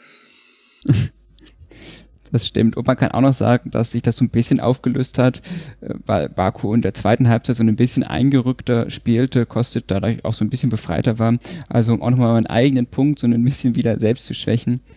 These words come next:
Speaker 2: Aber direkt in der Anfangsphase, fand ich, hat das Frankfurt dann doch schon geschadet.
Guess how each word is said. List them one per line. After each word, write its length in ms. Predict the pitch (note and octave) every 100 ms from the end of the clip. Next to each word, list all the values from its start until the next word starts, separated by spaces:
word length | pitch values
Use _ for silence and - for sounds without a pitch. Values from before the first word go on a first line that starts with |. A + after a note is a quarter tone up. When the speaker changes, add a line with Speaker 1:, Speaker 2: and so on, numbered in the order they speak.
| _ _ _ _ _ -
Speaker 2:
Aber 280 | A#2+ A#2 A2 - _ _ _
direkt 280 | A#2+ A#2+ -
in 60 | C3+
der 100 | -
Anfangsphase, 840 | B2+ C3 A#2+ - - G#2+ A2 A2+ - - - -
fand 300 | - G2+ G2+
ich, 160 | G#2+
hat 120 | B2
das 160 | - G#2
Frankfurt 360 | - G2+ G#2+ E2+
dann 100 | E2
doch 180 | B2+
schon 220 | - - -
geschadet. 500 | - - - -